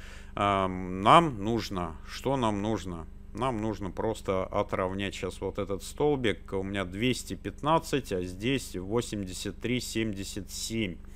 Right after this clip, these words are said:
А, что мне нужно сделать? Мне нужно открыть калькулятор и высчитать все, что я как здесь, а,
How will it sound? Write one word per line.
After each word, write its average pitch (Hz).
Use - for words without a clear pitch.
А, 98
что -
мне 135
нужно 117
сделать? 92
Мне 104
нужно 101
открыть 107
калькулятор 117
и 110
высчитать 95
все, 104
что 98
я 92
как 98
здесь, 92
а, 92